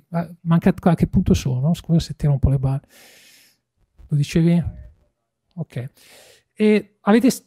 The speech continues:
sentito di parlare di minaccia di intelligenza artificiale, no? Non so di quale minaccia avete sentito. Qualcuno sa dirmi di quale minaccia stanno parlando di intelligenza artificiale?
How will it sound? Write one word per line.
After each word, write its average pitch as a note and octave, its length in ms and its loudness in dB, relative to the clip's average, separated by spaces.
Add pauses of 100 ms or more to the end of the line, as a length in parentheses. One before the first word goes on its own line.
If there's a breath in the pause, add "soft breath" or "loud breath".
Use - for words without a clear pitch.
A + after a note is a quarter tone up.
sentito A3 460 2
di F#3+ 100 4
parlare F3+ 220 4
di F3 100 4
minaccia D#3+ 640 4
di C3+ 120 0
intelligenza D3 560 -2
artificiale, C3 680 -8
no? E3+ 180 0
Non E3 140 2
so F#3+ 160 0
di D3+ 100 2
quale D#3 280 -2
minaccia D3 440 -4
avete D3 200 -10
sentito. C#3 1000 -14
Qualcuno D3+ 960 -8
sa - 140 -10
dirmi F#3+ 180 0
di F#3 60 0
quale F#3+ 200 -2
minaccia F#3 380 -2
stanno F3 240 -8
parlando F#3 400 -4
di F#3 80 -4
intelligenza D#3+ 540 -10
artificiale? G3 720 -16